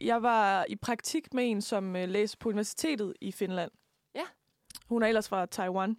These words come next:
Speaker 1: Øh, og hun siger også sådan, at de er bare sådan, alle har sådan lidt en, en evig depression deroppe.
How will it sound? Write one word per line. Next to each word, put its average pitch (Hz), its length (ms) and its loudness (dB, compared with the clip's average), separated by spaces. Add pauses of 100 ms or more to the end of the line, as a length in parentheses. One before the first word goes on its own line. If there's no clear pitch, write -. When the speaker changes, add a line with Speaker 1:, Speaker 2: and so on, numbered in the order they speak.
(880)
Speaker 1:
Øh, 208 240 2
og 214 60 -2
hun 233 120 0
siger 247 200 0
også 226 120 -2
sådan, 233 160 -2
at 202 120 0 (180)
de 233 80 0
er 226 80 4
bare 233 220 2
sådan, 240 260 -4
alle 226 220 0
har 233 140 0
sådan 226 220 -2
lidt 233 180 0
en, 214 320 0
en 202 120 -4
evig 214 320 -2
depression 202 560 -4
deroppe. 180 280 -8